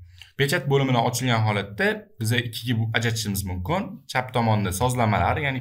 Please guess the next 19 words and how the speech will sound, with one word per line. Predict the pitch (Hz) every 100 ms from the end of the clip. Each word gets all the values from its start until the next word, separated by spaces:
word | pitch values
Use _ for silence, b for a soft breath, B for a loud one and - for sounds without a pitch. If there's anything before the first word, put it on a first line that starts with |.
| 123
pechatning | 113 110 110 104 107 92 B B -
sozlamalari, | 131 120 113 90 85 123 170 - - 151
o'ng | 175
tomonda | 151 123 104 107 185 208 - -
pechat | 131 147 -
qilinadigan | 135 131 113 104 92
maydonimizni | 113 110 98 87 98 113 85
ko'rishimiz | 139 135 117 110 123 139
mumkin. | 127 98 78 85 85 - b b b _ _ _ _ b b b b b b _
Xo'p, | 123 113 -
pechat | 135 - -
qilishda | 151 - - 185 208 - - _ _ -
chap | 143 143
tomonda, | 135 127 113 101
ya'ni | 113 110 131
sozlamalardan | 135 131 117 101 95 143 185 - - 107
birin-ketin | 139 139 117 113 165 -
ko'rib | 147 143
chiqamiz. | - 104 87